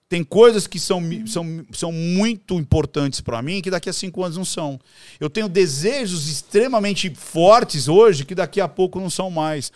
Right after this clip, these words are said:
Speaker 1: Eu percebo que eu desejava, sei lá, dez anos atrás, hoje, é,
Speaker 2: Mas
Speaker 1: já
Speaker 2: sim.
Speaker 1: não faz sentido algum. E eu sei o que hoje eu desejo, talvez daqui a dez anos, eu, ou cinco anos, não vai. Então, a grande sacada
Speaker 2: Uhum.
Speaker 1: que as pessoas, é,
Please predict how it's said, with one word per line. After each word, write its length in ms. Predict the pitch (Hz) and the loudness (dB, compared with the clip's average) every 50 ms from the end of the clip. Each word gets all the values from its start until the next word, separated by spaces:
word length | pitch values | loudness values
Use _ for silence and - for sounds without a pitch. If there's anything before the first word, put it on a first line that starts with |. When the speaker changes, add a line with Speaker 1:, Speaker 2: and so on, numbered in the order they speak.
| - - - - | -18 -20 -14 -8
Speaker 1:
Eu 100 | - - | -8 -4
percebo 460 | 185 208 196 - - 220 233 220 - | 0 0 -2 0 2 0 0 0 -2
que 80 | - 220 | -8 -8
eu 60 | 233 | -6
desejava, 640 | 214 226 214 175 196 185 147 139 165 156 147 143 147 | -2 -2 -2 0 0 -2 -2 -2 -2 -2 -2 -2 -4
sei 140 | 139 - 160 | -8 -8 -6
lá, 120 | 147 135 | -6 -6
dez 280 | 127 135 151 160 143 135 | -4 -4 -6 -6 -4 -6
anos 200 | 151 143 131 120 | -8 -8 -6 -6
atrás, 520 | 123 113 - 147 165 202 202 185 143 - - | -8 -8 -6 -4 0 0 0 0 -2 -8 -8
hoje, 460 | - 165 180 196 196 151 165 208 220 - _ - _ _ _ _ _ - | -4 0 2 2 2 0 -2 -6 -8 -10 _ -20 _ _ _ _ _ -8
é, 200 | 151 165 180 170 | -6 -4 -4 -4
Speaker 2:
Mas 80 | 165 143 | -4 -4
Speaker 1:
já 80 | 185 | -4
Speaker 2:
sim. 60 | 185 185 | -4 -4
Speaker 1:
não 60 | 156 | -2
faz 200 | 175 185 185 185 | -4 -4 -4 -4
sentido 380 | 196 185 - - 190 190 180 | -6 -8 -10 -10 -10 -8 -6
algum. 380 | 190 190 175 151 175 185 180 143 - _ _ _ _ _ _ _ | -6 -6 -6 -8 -10 -10 -12 -14 -16 _ _ _ _ _ _ _
E 60 | 165 | 2
eu 100 | 214 226 | 2 2
sei 160 | 202 - 226 | 2 2 -2
o 80 | 233 208 | -4 -4
que 200 | 185 - 202 196 | -4 -4 0 6
hoje 360 | 190 202 254 311 330 302 214 | 6 8 8 8 6 8 6
eu 60 | 208 190 | 6 6
desejo, 520 | 170 165 147 127 160 226 262 254 202 170 | 6 2 2 6 8 8 8 8 6 4
talvez 400 | 160 - 180 170 156 196 196 170 | 2 0 -2 2 4 4 4 4
daqui 180 | 190 - - 185 | 2 -2 -2 -4
a 40 | 185 | -2
dez 280 | 175 185 180 165 139 | -2 -2 -2 -2 -2
anos, 300 | 165 170 180 190 185 147 | -2 -2 -2 -4 -4 -2
eu, 120 | 180 185 185 | -2 -2 -2
ou 120 | 156 127 | -4 -6
cinco 400 | - - 170 185 185 - 175 165 | -6 -8 -8 -8 -8 -6 -4 -2
anos, 240 | 175 185 165 - _ _ _ - _ _ | -2 -2 -4 -10 _ _ _ -20 _ _
não 200 | - 185 196 180 | -10 -6 -6 0
vai. 240 | 151 170 170 175 165 - - _ - | 2 2 2 2 0 -6 -16 _ -14
Então, 240 | 185 151 - 226 190 | -10 -2 -2 0 0
a 100 | 180 175 | 0 -4
grande 360 | 165 165 190 240 285 302 - | -4 -4 -4 -4 -4 -6 -6
sacada 880 | - - - 196 160 147 - - 147 151 170 175 170 147 117 110 95 82 | -6 -4 -2 -4 -4 -6 -6 -4 0 0 2 2 2 2 0 -4 -8 -8
Speaker 2:
Uhum. 140 | - 110 - - - _ _ - | -12 -16 -18 -20 -20 _ _ -8
Speaker 1:
que 80 | - | -8
as 80 | 151 143 | -8 -6
pessoas, 420 | - 165 147 - - 175 160 139 160 - | -6 -6 -6 -4 -4 -4 -4 -6 -6 -4
é, 500 | 143 147 143 139 135 131 127 123 117 | -2 0 0 0 0 0 0 -2 -2